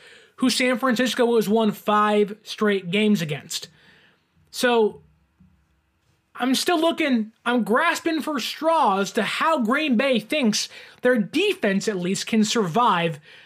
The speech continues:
against this high-powered Niners offense. Take it further into the middle of the field. Who guards the middle of the field? Who does Shanahan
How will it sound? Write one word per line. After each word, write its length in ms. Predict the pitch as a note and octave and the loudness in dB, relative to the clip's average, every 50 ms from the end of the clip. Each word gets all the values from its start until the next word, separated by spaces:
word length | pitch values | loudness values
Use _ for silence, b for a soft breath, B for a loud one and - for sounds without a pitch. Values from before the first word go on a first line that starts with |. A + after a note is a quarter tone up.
| B B B | B B B
against 380 | B G#3 G3 G3+ G3+ G3+ G3+ G#3+ | B -2 0 2 2 2 2 0
this 120 | A3 - | 0 -2
high-powered 720 | - - - A3+ A3+ A3+ G#3+ - - A3 G#3 G#3 G3+ F3+ | -4 -4 -2 0 0 0 0 0 -2 -2 0 0 -2 -2
Niners 280 | G3 G3 F#3+ F#3 F3 F#3+ | -2 -2 -2 -2 0 0
offense. 520 | G#3 A3+ G3+ - D3 C3 - - - - - b b b b b b b b b b _ _ _ - | 0 0 0 -2 -6 -12 -12 -12 -12 -12 -14 b b b b b b b b b b _ _ _ -6
Take 200 | - E4 F4+ F4+ | -4 -2 -2 -2
it 80 | D#4+ - | -4 -4
further 420 | - D#4+ D#4 D#4+ D#4+ C4+ B3+ B3+ | -2 -2 -2 0 0 0 0 0
into 480 | C4+ C#4 B3+ - - A#3+ A3 G#3 F#3+ B B B B B B | 0 0 -2 0 0 2 2 2 0 B B B B B B
the 120 | A3+ G#3+ | 2 4
middle 360 | G3+ G3+ A#3+ D4+ E4 D#4+ - B3 | 4 4 4 2 0 -2 0 -2
of 100 | G#3+ G3 | -2 -2
the 100 | A3+ G#3 | -2 -4
field. 320 | - - E3+ D3 C#3 - - | -4 -4 -6 -6 -6 -4 -2
Who 200 | - F#4+ E4 A3+ | 0 0 0 0
guards 460 | G3+ A#3+ C4 C4 B3 A#3 A3+ G3 D#3+ | 0 2 2 2 2 2 2 0 0
the 100 | F3+ F#3+ | -2 -2
middle 480 | E3+ D3+ D#3+ F3+ G#3+ A#3 C4 A#3+ A#3 - - | -2 0 0 2 2 2 2 0 0 -2 -4
of 180 | G#3 G3 F3 | -4 -2 -2
the 80 | G3+ - | -2 -4
field? 360 | - - D3 C3 - - - _ b b b b b b b | -4 -6 -10 -12 -12 -16 -20 _ b b b b b b b
Who 140 | - D#4 | 0 2
does 120 | F#4+ F#4 - | 2 2 2
Shanahan 580 | - - C#4 C#4+ D4 B3 B3 B3 A3 G#3 A3 | 0 0 0 0 0 0 0 0 0 -2 -4